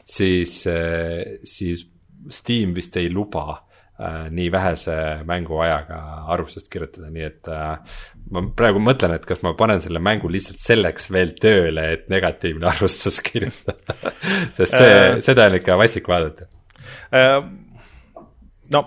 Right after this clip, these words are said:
Speaker 2: see asset flip, asset flipiks, aga, aga et, äh, ma ei saa aru, kuidas nad selle tehniliselt siis jah, nii katki on teinud. Aga, aga mis see seal üldse nagu, et okei, et see on nagu jalutuskäik
Speaker 1: Sa hoiad,
Speaker 2: küll, aga kas,
Speaker 1: sa hoiad
Speaker 2: kas seal
Speaker 1: kangi all ja see liigud. Ja
Speaker 2: aga
Speaker 1: see on
Speaker 2: kas,
Speaker 1: kõik.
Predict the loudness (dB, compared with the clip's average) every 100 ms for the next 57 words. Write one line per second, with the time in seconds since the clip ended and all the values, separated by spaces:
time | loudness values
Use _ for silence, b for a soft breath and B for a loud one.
0 | -2 4 6 6 4 0 0 -4 -2 -2
1 | -2 -2 -2 2 4 6 4 2 2 4
2 | 2 -2 0 -2 -2 -18 -20 _ _ -4
3 | -2 2 2 2 -4 -4 -4 -2 0 -2
4 | -4 -8 -10 -2 -2 -2 -6 -2 -4 0
5 | -2 0 -4 -6 B 6 6 6 4 2
6 | 2 6 6 6 6 4 6 4 4 2
7 | 0 0 2 2 2 -2 -2 -4 -4 -2
8 | 2 2 2 2 4 4 4 4 4 4
9 | 4 6 6 8 6 6 4 4 4 4
10 | 0 0 0 -2 -4 -4 -12 -18 _ _
11 | -4 2 4 2 -2 -8